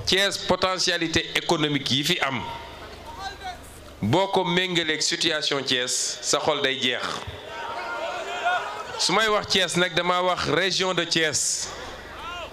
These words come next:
Région de Thiès, boo demee ca gannaaw ga, vocation bi mu am mooy vocation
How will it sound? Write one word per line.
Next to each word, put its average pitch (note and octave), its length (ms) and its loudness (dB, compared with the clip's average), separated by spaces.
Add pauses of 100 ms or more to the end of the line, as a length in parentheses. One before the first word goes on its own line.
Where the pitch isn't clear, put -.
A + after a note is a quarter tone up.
(280)
Région F3 400 2
de E3+ 80 2
Thiès, F#3+ 640 0 (960)
boo C#3+ 300 4
demee F#3 340 2
ca F#3 100 2
gannaaw F3+ 460 2
ga, C3 160 2 (1300)
vocation E3+ 640 4
bi D#3 100 2
mu F3 160 2
am D#3+ 240 2
mooy D3+ 160 2
vocation D3+ 560 2